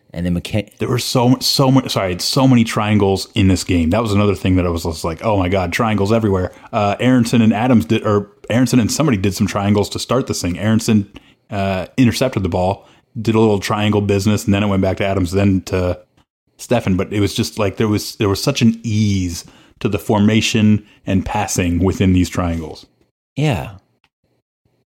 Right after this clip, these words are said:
Speaker 1: So did, well, let's get meta first. <laughs> Well, let's do the goal first. Um,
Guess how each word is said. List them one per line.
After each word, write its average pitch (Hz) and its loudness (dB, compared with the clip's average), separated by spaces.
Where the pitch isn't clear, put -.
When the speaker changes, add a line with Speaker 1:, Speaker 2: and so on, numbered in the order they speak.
Speaker 1:
So 120 0
did, 110 -2
well, 101 0
let's 95 -8
get 101 0
meta 92 0
first. - -6
<laughs> - -14
Well, 117 0
let's 117 -2
do 120 2
the 90 0
goal 71 -2
first. - -8
Um, 92 0